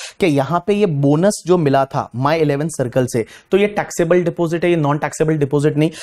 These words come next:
But क्वेश्चन ये आता है कि ये टैक्सेबल डिपॉजिट जो है, क्या ये क्लोजिंग बैलेंस में आएगा या नहीं आएगा? ये आपके क्लोजिंग बैलेंस में आएगा या नहीं आएगा?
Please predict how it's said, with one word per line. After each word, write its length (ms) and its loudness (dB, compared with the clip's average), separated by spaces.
But 200 0
क्वेश्चन 360 0
ये 120 4
आता 220 2
है 60 4
कि 120 -2
ये 120 2
टैक्सेबल 760 0
डिपॉजिट 540 0
जो 180 4
है, 240 2
क्या 120 2
ये 180 0
क्लोजिंग 560 2
बैलेंस 360 0
में 120 2
आएगा 360 0
या 140 -4
नहीं 200 0
आएगा? 320 -8
ये 220 4
आपके 520 0
क्लोजिंग 600 4
बैलेंस 380 0
में 100 -4
आएगा 320 0
या 120 -2
नहीं 160 -4
आएगा? 300 -4